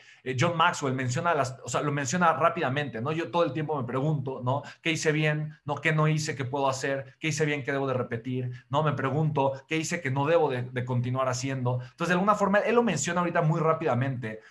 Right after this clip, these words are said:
pero una de las razones por las que yo creé el sistema cuadricular del éxito, pues una de las personas con las que yo platiqué, fueron varias personas.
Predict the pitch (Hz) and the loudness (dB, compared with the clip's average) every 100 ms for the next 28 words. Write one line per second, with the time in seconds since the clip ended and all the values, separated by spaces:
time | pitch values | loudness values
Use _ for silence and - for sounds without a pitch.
0 | _ - 135 139 135 139 170 180 180 175 | _ -2 2 4 4 2 -2 2 2 0
1 | 143 131 127 - 123 123 156 156 - 123 | -2 -2 -2 -4 -4 -2 -2 -6 -4 -2
2 | 120 - 123 135 135 135 123 123 131 127 | -2 -2 -2 -2 -2 -4 -4 -6 -4 -4
3 | 120 110 110 120 120 117 117 98 104 156 | -4 -6 -2 0 0 -2 -6 -8 -6 -4
4 | 143 131 127 127 117 127 127 127 110 123 | -4 -6 -8 -6 -6 -6 -4 -4 -6 -4
5 | 147 160 151 147 - 113 131 117 104 - | -2 0 0 0 -6 -10 -4 -4 -6 -12